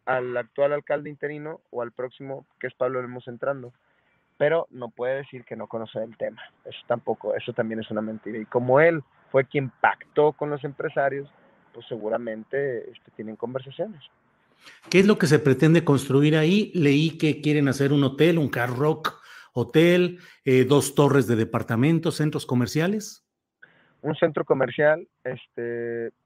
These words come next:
Speaker 1: varias torres de departamentos, nueve torres de departamentos.
Speaker 2: ¿Nueve?
Speaker 1: Nueve, son más de dos mil departamentos.
Speaker 2: Ujú.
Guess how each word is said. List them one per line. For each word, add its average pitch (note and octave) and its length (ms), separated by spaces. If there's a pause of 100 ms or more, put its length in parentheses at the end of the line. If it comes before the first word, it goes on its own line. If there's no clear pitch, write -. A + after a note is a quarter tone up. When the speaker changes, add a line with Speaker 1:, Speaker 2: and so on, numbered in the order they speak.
(300)
Speaker 1:
varias C#3 340
torres D3 260
de C#3 100
departamentos, C3 960
nueve C3+ 220
torres C3 300
de B2 80
departamentos. G#2 600 (340)
Speaker 2:
¿Nueve? A#2 640 (380)
Speaker 1:
Nueve, A2 520
son C#3 140
más C#3+ 140
de D3+ 100
dos B2 160
mil B2+ 160
departamentos. A#2 840 (580)
Speaker 2:
Ujú. G2 400